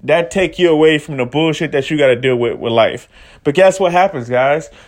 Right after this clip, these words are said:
You start going to movies every single week. Because you're running away from your problems. You're running away from who you actually are. The movie that you need to be focused on is your life.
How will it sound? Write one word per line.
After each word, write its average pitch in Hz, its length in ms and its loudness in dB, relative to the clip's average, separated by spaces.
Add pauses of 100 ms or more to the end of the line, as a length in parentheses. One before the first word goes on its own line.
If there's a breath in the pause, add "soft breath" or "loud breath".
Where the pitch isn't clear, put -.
You 160 80 -6
start 165 280 2
going 160 260 2
to 156 40 0
movies 151 380 0
every 170 240 2
single 117 340 -4
week. - 380 -6 (340 soft breath)
Because 165 280 2
you're 156 100 0
running 185 300 2
away 185 220 2
from 185 120 -8
your 156 160 0
problems. 160 540 0
You're 131 80 -4
running 175 260 0
away 180 240 0
from 175 200 -6
who 185 180 0
you 185 220 -2
actually 156 500 0
are. 147 400 -2 (360 loud breath)
The 147 120 0
movie 202 500 2
that 170 260 2
you 226 120 4
need 208 240 0
to 196 80 0
be 190 160 -2
focused 202 440 0
on 196 220 0
is 139 220 0
your 170 160 4
life. 120 500 -6